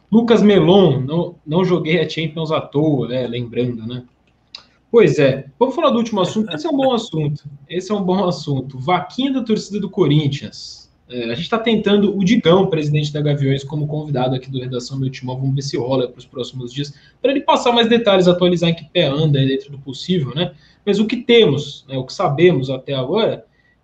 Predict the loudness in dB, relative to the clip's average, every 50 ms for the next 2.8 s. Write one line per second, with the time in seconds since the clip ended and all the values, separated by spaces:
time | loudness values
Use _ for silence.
0 | -8 -6 -6 -4 -4 -4 -4 -6 -8 -10 -14 _ -20 -20 -20 -10 _ 0 2 2
1 | 4 2 2 2 0 -2 -6 -6 -6 -8 -8 -8 -6 -4 -4 -2 -2 -2 -2 -4
2 | -6 -10 _ _ _ _ _ -10 -8 -6 -6 -8 -8 -8 -8 -10